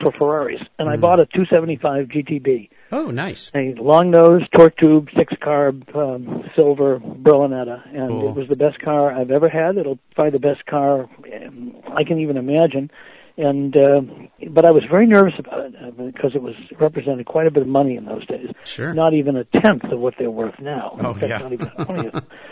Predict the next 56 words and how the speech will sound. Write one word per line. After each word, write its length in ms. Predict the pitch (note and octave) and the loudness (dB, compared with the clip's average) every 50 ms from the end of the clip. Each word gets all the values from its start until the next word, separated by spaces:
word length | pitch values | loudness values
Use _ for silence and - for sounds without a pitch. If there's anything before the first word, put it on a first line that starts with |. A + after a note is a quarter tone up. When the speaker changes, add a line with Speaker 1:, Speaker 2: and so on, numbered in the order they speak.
| - - - _ - - - | -20 -20 -20 _ -2 4 6
Speaker 1:
So 100 | E3 D#3+ | 6 6
I 100 | D3+ C#3 - | 6 4 2
said 140 | - G#3+ G3 | 2 2 2
to 60 | F#3+ | 2
Mark 260 | D#3+ D#3+ D#3 D#3 D3 - | 2 2 2 2 0 0
Tauber, 420 | - D#3+ D#3+ E3 D#3 D3 C3+ B2+ | 0 2 2 4 4 4 4 2
who, 360 | B2 C#3 C#3 B2+ B2+ B2+ C3 | 0 -2 -4 -4 -4 -4 -4
uh, 200 | B2+ B2 A#2+ B2 | -4 -4 -6 -8
helped 340 | A#2+ - - D3+ C#3 - - | -6 0 2 2 2 2 0
arrange 320 | C3+ B2+ B2+ B2+ B2 - - | -4 -2 -4 -4 -6 -6 -8
the 120 | C#3 A#2+ - - | -10 -10 -8 -8
sale, 360 | C#3+ C3 C#3 C3 A#2+ A2 - - | -6 -6 -6 -6 -6 -8 -10 -14
I 100 | - - | -16 -14
said, 100 | - C3+ | -14 -12
"Mark, 280 | B2 D#3 D#3+ D#3 - - | -8 -8 -8 -8 -8 -10
you 60 | D3 | -14
know, 80 | C3+ D3+ | -16 -14
I'm 80 | D#3+ - - - | -16 -18 -18 -14
spending 200 | - B3+ G3+ B2+ | -14 -12 -12 -12
a 40 | |
lot 140 | A#2+ A#2+ A2+ A#2+ | -14 -14 -14 -14
of 60 | A#2+ | -8
money 340 | A#2+ D3+ F3 E3+ D3+ C#3 B2 | -4 -2 -2 -2 -2 -4 -6
on 120 | A#2 A2+ | -8 -10
this, 140 | A2+ G#2+ G2+ - - - C3 | -12 -14 -16 -16 -14 -14 -14
uh, 100 | - - - _ _ _ _ _ _ _ _ _ | -14 -14 -16 _ _ _ _ _ _ _ _ _
this 120 | - - - - | -14 -14 -12 -14
car. 440 | - - - G#3+ G#3+ E3+ C#3 B2+ B2+ | -12 -10 -6 -4 0 0 0 0 -2
In 180 | C3+ - - | -4 -8 -4
fact, 200 | - E3 D3 - | -2 -2 0 0
it's 140 | D3+ - - | -2 -4 -2
almost 240 | E3 F3+ F#3+ D#3+ C#3+ | -2 -2 -2 -4 -6
as 100 | A2 G#2+ | -6 -8
much 180 | B2 A#2+ - D3 | -10 -6 -4 -4
as 80 | B2+ | -2
I 100 | B2+ B2+ | -2 -4
paid 260 | B2 - - C#3 C3+ C3 | -4 -2 -2 -4 -4 -4
for 60 | - - | -6 -12
my 100 | C3 A#2 - - | -14 -14 -8 -6
first 200 | - D#3+ - - | -6 -6 -6 -6
house. 260 | - - A3+ F3+ - - - - - - - - - _ _ - | -4 -2 0 0 0 -2 -6 -12 -20 -20 -20 -20 -20 _ _ -10
Do 80 | D#3 | -10
you 60 | C#3 | -6
think 220 | - G#3+ A3 - - | -4 -4 -4 -2 -4
there's 180 | G3 E3 D#3+ | -6 -4 -2
anything 380 | D#3 D3+ E3 F3 E3+ F3 E3+ D#3+ | -2 -2 -2 -4 -4 -4 -4 -4
that 100 | D3+ - | -6 -6
could 140 | - D3 - | -6 -6 -6
happen 460 | - C#3 C3+ C3 - - D3+ B2+ A#2+ | -4 -4 -4 -4 -2 -2 -4 -4 -4
that 80 | B2 B2 | -8 -10
would 140 | B2+ B2 | -10 -10
change 380 | - - D#3 D3 D3 D3+ D3 C#3 - F#2 F2 - - - | -6 -6 -4 -4 -4 -6 -8 -10 -12 -16 -18 -18 -10 -4
or 120 | C3 C3+ | -2 0
alter 360 | C3+ C#3 D#3+ F3+ E3+ F3+ D#3 | 2 2 2 2 0 -2 -4
the 100 | B2+ B2 A2+ | -4 -4 -4
values? 540 | C3+ E3 F#3+ A3+ A3+ E3 - - - - | -2 -2 -2 -2 -2 -4 -4 -8 -14 -18